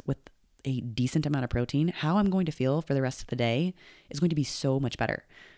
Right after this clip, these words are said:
'Cause there are mornings where I'm like, "Man, I just would love, like, a bowl of cold cereal."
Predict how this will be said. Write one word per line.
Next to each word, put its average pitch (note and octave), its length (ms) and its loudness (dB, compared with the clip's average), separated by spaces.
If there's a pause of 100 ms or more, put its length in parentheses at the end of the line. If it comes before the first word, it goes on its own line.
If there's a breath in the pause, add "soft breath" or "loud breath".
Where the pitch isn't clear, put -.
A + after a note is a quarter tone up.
(120)
'Cause F#3+ 120 2
there G3+ 240 2
are B3+ 120 4
mornings A#3+ 300 6
where D#3+ 60 -4
I'm E3 80 -6
like, D#3+ 200 0
"Man, E3+ 400 0
I G#3+ 40 -2
just B3 160 0
would E3+ 120 -2
love, C3+ 380 0
like, A#2+ 260 -4
a C#3+ 60 -4
bowl E3+ 260 2
of D#3 80 -2
cold C3+ 240 -6
cereal." A#2 460 -4